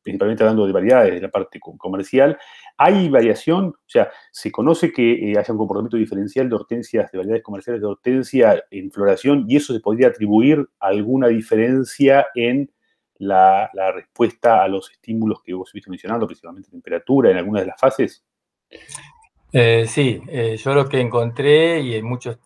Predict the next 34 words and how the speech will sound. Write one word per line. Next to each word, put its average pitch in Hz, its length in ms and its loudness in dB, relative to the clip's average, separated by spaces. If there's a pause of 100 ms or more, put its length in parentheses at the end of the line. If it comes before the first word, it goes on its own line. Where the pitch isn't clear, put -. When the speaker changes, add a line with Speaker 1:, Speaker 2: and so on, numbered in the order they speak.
Speaker 2:
trabajos 117 540 -4
de 110 100 -8
hortensia 117 440 -8
tan 117 180 -4
citado, 127 460 0
el 110 100 -2
efecto 113 400 -10
varietal, 107 540 -4
especialmente 117 840 -8 (500)
en 110 100 -8
lo 110 80 -10
que 120 140 -2
es 110 40 -2
la 110 220 4
entrada 117 320 2
de 117 120 4
dormición. 120 640 -6 (680)
Eh, 110 1120 0
lo 107 60 -8
que 104 60 -14
pasa 131 200 -4
es 147 60 -4
que 147 100 -10
yo, - 420 -18
lo 117 220 0
ideal 131 360 4
hubiese 139 200 2
sido 143 200 4
también 139 320 4
incorporar 120 460 2
otra 131 220 2
variedad 113 360 0
más, 135 280 2 (200)
pero, 107 640 -6